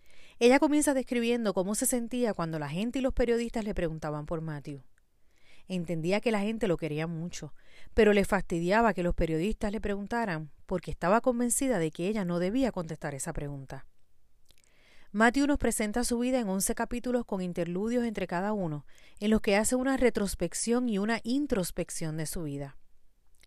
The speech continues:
Los que somos fanáticos de Friends llegamos a escuchar a Chandler mientras leemos.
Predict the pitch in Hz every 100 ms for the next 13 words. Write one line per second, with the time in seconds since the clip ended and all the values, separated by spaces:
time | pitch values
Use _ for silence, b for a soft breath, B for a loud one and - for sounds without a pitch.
0 | b b b b 202 180 160 - 165 202
1 | 208 170 170 190 180 160 156 170 180 -
2 | b b b 202 202 190 240 269 247 202
3 | - 214 214 - 214 214 180 160 160 147
4 | 156 147 143 147 139 131 -